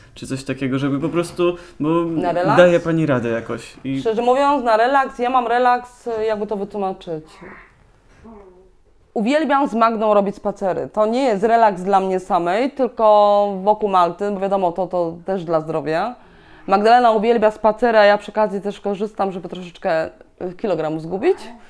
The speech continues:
Speaker 2: Także my wokół Malty mamy to szczęście, że no, tak liczę z półtorej godzinki zawsze z, z domu idąc pieszo przez park, y, tymi skrótami, ale uwielbiam wchodzić wokół Malty właśnie na spacery, do Starego Rynku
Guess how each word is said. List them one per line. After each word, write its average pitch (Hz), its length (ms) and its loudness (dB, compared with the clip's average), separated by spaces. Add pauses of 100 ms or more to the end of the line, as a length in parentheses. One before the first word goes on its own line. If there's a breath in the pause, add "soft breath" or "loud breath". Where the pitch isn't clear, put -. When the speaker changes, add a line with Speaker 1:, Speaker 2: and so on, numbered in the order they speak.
(420 soft breath)
Speaker 2:
Także 202 220 0
my 262 120 4
wokół 262 240 2
Malty 247 420 2
mamy 233 240 2
to 233 120 -4
szczęście, 254 420 -2
że 196 380 0
no, 220 220 -2
tak 233 160 0
liczę 247 300 0
z - 60 -10
półtorej 226 320 0
godzinki 233 440 0
zawsze 190 300 -2 (640)
z, 180 100 -6
z 170 40 -8
domu 208 280 2
idąc 185 280 -2
pieszo 202 340 -2
przez 202 220 -12
park, 233 360 0 (1300 soft breath)
y, 185 80 -2
tymi 214 180 -2
skrótami, 208 640 0 (120)
ale 202 260 4
uwielbiam 208 460 2
wchodzić 185 400 -6
wokół 190 240 -4
Malty 185 260 -2
właśnie 175 260 -4
na 170 80 -2
spacery, 202 480 0
do 190 100 -2
Starego 165 400 -2
Rynku 170 260 -2